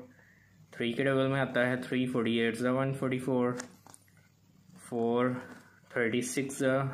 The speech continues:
one forty-four, six ट्वेंटी फ़ोर the one forty-four,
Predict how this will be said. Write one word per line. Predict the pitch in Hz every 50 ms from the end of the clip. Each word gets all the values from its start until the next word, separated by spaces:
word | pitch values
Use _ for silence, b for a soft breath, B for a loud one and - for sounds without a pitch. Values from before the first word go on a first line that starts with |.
| - - -
one | 123 117 117 123
forty-four, | 127 - 135 127 135 135 - 139 131 123 123 123 123 - B B B B B B B B B B B B - - - -
six | 135 135 135 139 - - - -
ट्वेंटी | 127 117 113 113 123 127
फ़ोर | 123 - - 117 110 110 110 107
the | 107 107 123 123 123 127 127 127 - - - - - - - 117 113
one | 110 110 113
forty-four, | - - 135 123 135 135 131 - 131 123 120 123